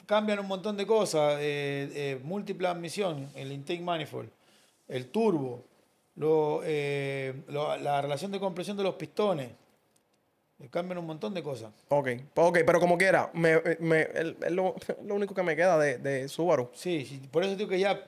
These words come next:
Speaker 1: para adelante ya no hay mucho.
Speaker 2: Aunque creo que si hacemos bien la asignación, puede que, como di-, como tú dijiste, est-, estos temas lo hicimos de ahora para ahora. So, anyway, vámonos con el dos punto cinco.
Speaker 1: Y falta el, el Mitsubishi.
Speaker 2: Le-, Legacy.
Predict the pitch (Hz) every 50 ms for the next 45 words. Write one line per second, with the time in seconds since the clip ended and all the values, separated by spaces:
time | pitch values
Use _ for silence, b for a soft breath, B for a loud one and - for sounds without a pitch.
0 | _ _ - 156 156 156 156 170 208 240 233 196 208 202 196 190 202 202 185 208
1 | 262 285 277 165 135 117 - - _ _ _ _ _ _ _ - 180 165 - 175
2 | 160 160 - _ _ - - - 202 226 269 262 311 240 240 254 214 180 175 180
3 | 175 214 220 202 247 247 240 240 - - 233 226 214 202 190 - 220 208 202 -
4 | 175 165 165 170 160 170 170 170 165 156 160 B B B B B B _ _ -
5 | 170 170 170 185 226 233 180 196 196 196 190 196 220 262 269 247 247 262 254 -
6 | 214 175 170 - - - 180 175 180 180 - - - - 165 180 180 - 233 226
7 | - 233 226 240 240 226 214 202 196 180 185 180 202 220 185 185 175 170 170 185
8 | 180 190 165 160 160 160 117 110 B B B B B B - 156 156 156 156 175
9 | 233 254 240 202 165 151 B B B B - 175 220 262 262 247 247 233 220 214
10 | 202 190 185 185 - 175 208 214 214 254 254 254 214 254 240 - 269 269 269 -
11 | - 220 220 247 262 143 131 - 165 175 170 - 175 170 165 160 156 151 147 147
12 | 143 143 143 147 139 - 151 147 135 107 - - - 165 160 170 180 175 - 175
13 | 185 202 190 165 147 143 - 131